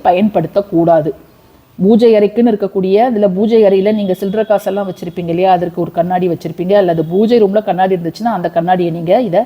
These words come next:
பயன்படுத்திக்கலாம். இந்த வழிபாடை நீங்க செஞ்சுட்டு, இன்று இரவு முழுவதும் இது வந்து அப்படியே உங்க பூஜை அறையிலே இருக்கட்டும். மறுநாள் காலையில நீங்க இந்த, அ, கொத்தமல்லி வந்து ரொம்ப வாடி வதங்கி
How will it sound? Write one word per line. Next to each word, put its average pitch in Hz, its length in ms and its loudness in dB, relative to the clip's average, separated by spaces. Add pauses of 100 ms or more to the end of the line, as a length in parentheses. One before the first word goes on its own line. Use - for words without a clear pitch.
(260)
பயன்படுத்திக்கலாம். 165 720 -2 (800)
இந்த 226 380 4
வழிபாடை 269 420 2
நீங்க 196 300 -2
செஞ்சுட்டு, 202 460 -2 (520)
இன்று 214 420 4
இரவு 277 340 4
முழுவதும் 226 460 2
இது 208 160 2
வந்து 190 200 -2
அப்படியே 202 320 0
உங்க 208 220 0
பூஜை 202 380 2
அறையிலே 180 320 2
இருக்கட்டும். 170 520 -6 (1200)
மறுநாள் 254 600 4
காலையில 170 720 2 (100)
நீங்க 196 540 0 (220)
இந்த, 208 560 2 (120)
அ, 165 640 -2 (460)
கொத்தமல்லி 247 340 4
வந்து 220 180 2
ரொம்ப 208 300 2
வாடி 202 380 2
வதங்கி 185 320 0